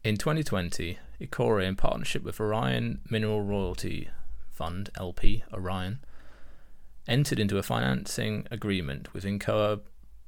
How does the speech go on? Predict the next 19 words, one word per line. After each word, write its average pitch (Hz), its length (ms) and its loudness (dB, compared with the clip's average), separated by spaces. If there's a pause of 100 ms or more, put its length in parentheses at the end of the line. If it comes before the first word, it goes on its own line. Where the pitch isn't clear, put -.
(200)
Performance 107 500 -2
Minerals, 101 420 -2
L 78 160 -4
L 64 80 -4
C, - 320 -6 (400)
Incoa, - 440 -6 (840)
to - 100 -4
fund - 540 2
the 113 100 -4
construction - 840 -2
of - 120 0
a - 60 2
calcium 131 500 2
carbonate 104 480 4
mine 76 300 0
in 82 100 -6
the 92 100 -2
Dominican 92 520 0
Republic - 500 6